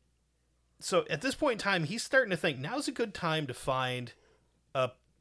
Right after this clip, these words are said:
semi-permanent place to, to hold up. So the strange part is, is that there was a push within Ismail-, uh, Ismailism to recognize Ibn Sabah as the true imam. So they want him as, like,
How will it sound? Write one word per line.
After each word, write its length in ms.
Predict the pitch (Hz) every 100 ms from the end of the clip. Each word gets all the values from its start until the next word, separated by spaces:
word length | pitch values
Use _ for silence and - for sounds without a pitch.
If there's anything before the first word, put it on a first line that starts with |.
| _ _ _
semi-permanent 920 | - - 226 202 175 160 - 156 147 127
place 360 | - 135 131 -
to, 280 | 127 113 - _ _ _ _ _ _
to 200 | - 123 - -
hold 260 | 139 123
up. 180 | 110 - _ _ _ _ - - - - - _ _ -
So 140 | 151
the 100 | 127
strange 440 | - - 247 311
part 240 | - 175 127
is, 240 | 120 117
is 180 | - 139
that 160 | 135 127
there 100 | 151
was 120 | 127
a 40 |
push 440 | 117 - 185 208 -
within 320 | 160 156 143 -
Ismail-, 460 | 143 131 156 170 165
uh, 220 | 143 135 143
Ismailism 680 | 160 175 165 127 123 127 - - - - _
to 120 | - 131
recognize 560 | 170 180 165 156 151 156
Ibn 220 | 165 165
Sabah 480 | - 135 135 139 123
as 180 | 131
the 160 | 120 120
true 480 | - - 156 160 156
imam. 480 | 131 131 117 113 - - _ -
So 140 | 123
they 120 | 143
want 240 | 240 240 -
him 300 | - 196 175
as, 240 | 139 131
like, 380 | 139 123 -